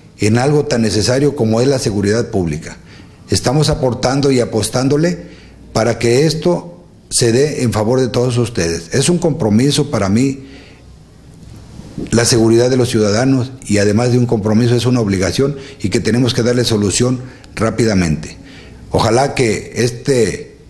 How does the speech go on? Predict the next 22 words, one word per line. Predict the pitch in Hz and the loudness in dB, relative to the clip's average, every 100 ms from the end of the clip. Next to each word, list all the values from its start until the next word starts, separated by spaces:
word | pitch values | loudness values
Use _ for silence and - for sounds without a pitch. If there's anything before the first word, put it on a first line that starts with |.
| - | -4
tipo | 139 127 139 | -2 2 2
de | |
informe | 123 95 120 127 120 | 2 2 0 0 0
que | 113 | 0
vamos | 110 127 117 | 0 0 0
a | |
realizar | 107 98 101 135 160 175 - - - - - | 0 0 0 0 -2 -4 -14 -20 -20 -20 -16
sea | - - 127 139 147 143 120 - - - | -4 0 2 2 2 2 0 -4 -16 -6
aceptado | 110 113 107 - 123 143 147 147 - - - - | -2 0 -2 -2 0 2 2 0 -4 -18 -20 -8
por | - 113 | -4 -2
todos | 135 143 135 | 0 0 2
ustedes. | 120 - 139 151 175 165 - - - - - - | -2 0 0 2 2 -2 -6 -8 -6 -6 -8 -2
De | 85 110 | 4 4
igual | 110 139 | 4 4
manera | 143 143 147 160 | 4 2 2 2
los | 156 123 | 0 0
invito | 117 123 139 170 165 - - - - - - | 0 0 0 -2 -4 -10 -20 -20 -20 -20 -2
para | 110 110 110 | 0 2 0
que | 113 | -2
por | 95 104 | -2 0
este | 143 170 | 0 2
medio | 151 151 156 156 165 - | 2 2 4 2 0 -4